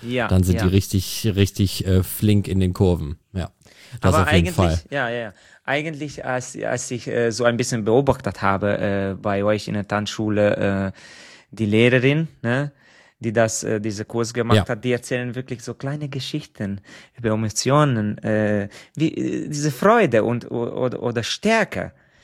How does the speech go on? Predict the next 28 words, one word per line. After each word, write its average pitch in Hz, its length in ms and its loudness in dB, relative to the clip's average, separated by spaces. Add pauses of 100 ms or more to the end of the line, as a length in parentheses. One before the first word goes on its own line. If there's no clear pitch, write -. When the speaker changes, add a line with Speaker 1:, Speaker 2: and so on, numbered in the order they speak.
(260)
Speaker 1:
Des-, - 280 -6
deshalb 135 400 2
Speaker 2:
Ja. 101 60 4
Speaker 1:
sind, 135 380 -4
sind 127 360 -8 (180)
diese, 117 360 -12
diese, 113 540 -6
äh, 113 300 -6
Mimics, 151 560 2 (240)
ne, 143 280 0 (440)
diese 113 240 -10
Bühnenpräsenz, 117 640 4
Speaker 2:
Mhm. 110 60 -12
Speaker 1:
die 113 120 -10
haben 139 260 -8
schon 131 380 -10
so, 123 360 -12
so 120 180 -12
Präsenz 123 560 -6
in 113 80 -8
der 107 320 -6
Körperhaltung, 104 840 -4 (500)
ne, 131 240 -2
diese 120 220 0
Bühnenpräsenz, 110 640 4
sage 101 240 2
ich 95 100 -8
mal. 98 300 -4